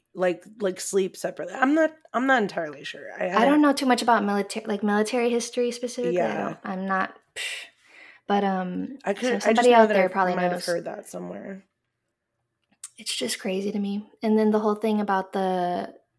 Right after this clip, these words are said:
Speaker 2: <sighs> I didn't say it during my, my spiel, but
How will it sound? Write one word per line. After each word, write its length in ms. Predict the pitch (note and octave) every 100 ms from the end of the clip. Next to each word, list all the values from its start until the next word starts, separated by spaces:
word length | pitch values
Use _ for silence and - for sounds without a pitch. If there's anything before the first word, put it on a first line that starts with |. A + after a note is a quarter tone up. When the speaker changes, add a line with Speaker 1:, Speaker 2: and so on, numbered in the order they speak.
| _
Speaker 2:
<sighs> 600 | - - - - - _
I 120 | G#3+ A3
didn't 220 | C4 B3
say 280 | - G#3 G#3+
it 200 | - G3+
during 320 | A3 G#3+ A3+
my, 420 | G3+ F#3+ F#3 F#3 - _ _ _ -
my 220 | G3+ F#3
spiel, 480 | - - G3+ F#3+ F#3
but 360 | F3+ F3 -